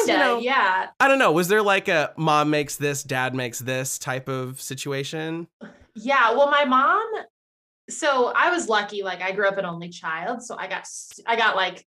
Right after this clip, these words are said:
Speaker 2: awesome quality time with both my parents after the
Speaker 1: Sure.
Speaker 2: divorce, which was really sick.
Speaker 1: Yeah.
Speaker 2: Um,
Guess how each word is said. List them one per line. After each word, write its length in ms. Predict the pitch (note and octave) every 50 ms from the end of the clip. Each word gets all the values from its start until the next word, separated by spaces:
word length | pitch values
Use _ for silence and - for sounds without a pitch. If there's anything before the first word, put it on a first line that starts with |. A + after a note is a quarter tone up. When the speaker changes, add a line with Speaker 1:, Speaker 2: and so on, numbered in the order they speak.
| _ _ -
Speaker 2:
awesome 440 | F#3 G3 G3 G3 - - G#3 G#3 F3
quality 360 | F#3+ G3+ F#3 F#3+ F#3+ F#3+ G3
time 260 | G3 G3+ G3+ G#3 G#3
with 140 | A3 A3 A3
both 240 | - F3 F#3 F#3+ -
my 120 | G3 F#3+
parents 500 | F#3+ F3+ F#3 F#3+ G#3+ C#4 F#4+ F#4+ - -
after 200 | - G#3+ G#3 - -
the 60 | C4
Speaker 1:
Sure. 200 | A3+ D3 B2 A#2 G#2+ G#2
Speaker 2:
divorce, 220 | G#2 G#2 G#2 -
which 140 | B2 - -
was 240 | A3+ A3 - - G3
really 180 | A3 G#3+ G#3
sick. 280 | G#3 A3+ A#3 B3+ - - _ _ _ _ -
Speaker 1:
Yeah. 420 | D3 G3+ C4 - A#3 G3 B2+ G2+
Speaker 2:
Um, 120 | F#2+ A2+